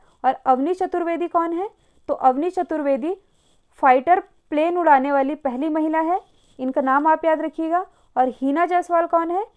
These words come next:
तो हीना जायसवाल पहली महिला फ्लाइट इंजीनियर है। और तान्या सान्याल कौन है? तो यह है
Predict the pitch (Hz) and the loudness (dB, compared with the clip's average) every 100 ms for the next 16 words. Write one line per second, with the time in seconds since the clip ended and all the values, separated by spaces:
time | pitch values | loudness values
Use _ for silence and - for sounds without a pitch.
0 | _ _ _ 269 247 277 277 359 330 311 | _ _ _ -6 -2 -2 0 0 0 -2
1 | 302 302 359 _ _ _ 262 262 330 320 | 0 -2 -2 _ _ _ -4 -2 -4 -2
2 | 302 302 330 339 269 269 311 330 320 320 | -2 0 -2 2 4 4 2 -4 -4 -4
3 | 320 320 330 392 _ _ _ - 240 - | -2 -2 -2 -8 _ _ _ -6 -6 0
4 | 277 262 269 349 381 359 359 349 349 349 | 2 4 4 2 2 0 2 2 4 2
5 | 349 415 466 _ _ _ 285 277 320 320 | 2 -4 -6 _ _ _ -4 2 2 0
6 | 339 | -4